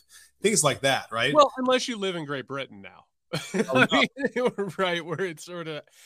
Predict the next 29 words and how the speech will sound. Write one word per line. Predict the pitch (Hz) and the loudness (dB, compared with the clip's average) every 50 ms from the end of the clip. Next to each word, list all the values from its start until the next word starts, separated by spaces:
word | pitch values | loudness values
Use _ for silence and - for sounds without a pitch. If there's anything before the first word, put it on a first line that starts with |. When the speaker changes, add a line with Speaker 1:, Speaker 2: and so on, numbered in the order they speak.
| - - _ _ | -20 -20 _ _
Speaker 2:
well, | - 247 269 | -10 -8 -6
there | 311 311 311 | -4 -4 -4
was | 294 247 | -4 -4
a | 262 247 | -6 -6
deal | 202 226 240 262 262 247 208 | -6 -6 -6 -6 -6 -8 -8
that | 160 120 110 | -10 -10 -10
happened, | 104 98 101 - - 92 92 95 | -10 -10 -12 -12 -14 -18 -16 -12
Nick, | 101 101 101 101 - - | -12 -10 -10 -12 -12 -12
and | 135 135 | -10 -8
what | 151 175 175 | -6 -6 -6
happened | 151 170 185 208 - 208 185 165 143 - - | -4 -4 -4 -4 -4 -8 -10 -10 -10 -10 -10
after | 117 123 127 131 131 - 127 120 113 110 107 107 - 110 | -6 -6 -6 -6 -6 -8 -10 -10 -10 -10 -10 -12 -12 -12
the, | 107 104 104 101 104 - - | -10 -10 -8 -10 -10 -12 -12
after | 117 117 - 127 120 | -12 -12 -10 -12 -10
World | 117 123 123 127 117 | -8 -8 -8 -8 -8
War | 113 113 104 | -8 -10 -10
Two, | 98 - 143 147 139 120 - _ _ _ - _ - _ _ - | -8 -6 -4 -4 -4 -4 -6 _ _ _ -20 _ -20 _ _ -4
Europe | 147 151 196 208 196 | 0 2 2 2 0
was | 196 180 175 | -2 0 0
absolutely | 175 175 170 - - 156 143 143 135 135 | 2 0 0 0 -4 -4 -4 -4 -6 -6
destroyed, | 123 123 123 - - 180 196 214 202 180 143 - | -8 -8 -8 -8 -6 -4 -2 -2 0 -2 -2 -2
and | 147 147 | -4 -2
basically, | 190 254 294 269 - 202 170 - 151 147 143 135 127 120 - - _ _ _ - | 0 0 0 0 -2 -4 -6 -4 -4 -4 -2 -2 -2 -4 -6 -10 _ _ _ -16
you | 151 151 156 180 190 | -12 -8 -4 -2 0
know, | 151 127 123 120 117 117 131 - _ _ _ 107 127 139 - | 0 0 0 0 -2 -6 -8 -14 _ _ _ -18 -16 -10 -6
England | - 202 254 262 277 240 190 160 | -4 -2 0 2 2 2 2 2
was | 147 135 | 2 2
like, | 147 139 131 - | 2 0 0 0
"Hey, | - 220 214 180 147 127 135 | -2 0 0 0 0 -2 -4